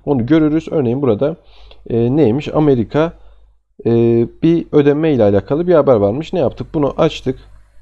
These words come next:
Buradan geldik. Hatta web sitesine de gidebiliriz direkt. Web sitesine tıklarız. Bunu kendi dilimize çeviririz. A B D'deki yetkililer yaptırımlar için göz fidye yazılımı ödemeleri şeklinde bir habermiş bu da.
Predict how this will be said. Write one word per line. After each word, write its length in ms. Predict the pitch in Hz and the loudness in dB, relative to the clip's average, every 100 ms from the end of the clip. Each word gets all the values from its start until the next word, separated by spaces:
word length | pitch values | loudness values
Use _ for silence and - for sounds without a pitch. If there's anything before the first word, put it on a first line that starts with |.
| - _ _ _ - - | -20 _ _ _ -20 -18
Buradan 360 | 135 147 113 104 | -2 0 2 2
geldik. 360 | 135 117 127 147 | 2 2 0 -4
Hatta 200 | 135 135 | -2 0
web 240 | 139 135 | 0 0
sitesine 320 | - 123 131 | -6 -6 -4
de 80 | 101 | -6
gidebiliriz 600 | 98 101 98 98 104 - | -2 -2 -2 -4 -8 -4
direkt. 200 | 147 151 - _ - - | -4 -4 -12 _ -20 -20
Web 260 | _ 151 127 | _ -2 -2
sitesine 320 | - 95 98 | -4 -6 -8
tıklarız. 680 | - 151 - 135 147 147 - | -6 -6 -2 0 0 -4 -8
Bunu 160 | 151 113 | -6 -4
kendi 300 | 120 110 104 | -2 -4 -2
dilimize 300 | 110 101 98 | -4 -4 -4
çeviririz. 640 | - 139 127 131 139 - - - _ _ _ _ _ _ _ _ - | -2 0 0 -2 -6 -10 -20 -20 _ _ _ _ _ _ _ _ -2
A 200 | 160 143 | 0 0
B 100 | 123 | 0
D'deki 460 | 113 101 95 - | 0 0 -4 -2
yetkililer 380 | 143 135 135 143 | -2 -2 0 2
yaptırımlar 460 | 151 143 - 123 110 | 2 0 -2 -4 -4
için 240 | 101 156 | -4 -2
göz 320 | 143 151 151 | 0 0 -2
fidye 360 | - - 131 123 | -12 -12 -4 0
yazılımı 560 | 123 120 104 113 170 - | 2 0 -2 -4 -6 -8
ödemeleri 500 | - 143 123 113 101 | -4 0 2 2 0
şeklinde 500 | 98 143 131 135 170 | -2 -4 -4 -4 -4
bir 180 | 170 175 | -2 -2
habermiş 600 | 151 156 135 104 117 - | -2 0 2 0 -6 -8
bu 80 | 101 | -4
da. 200 | 120 175 | -2 -4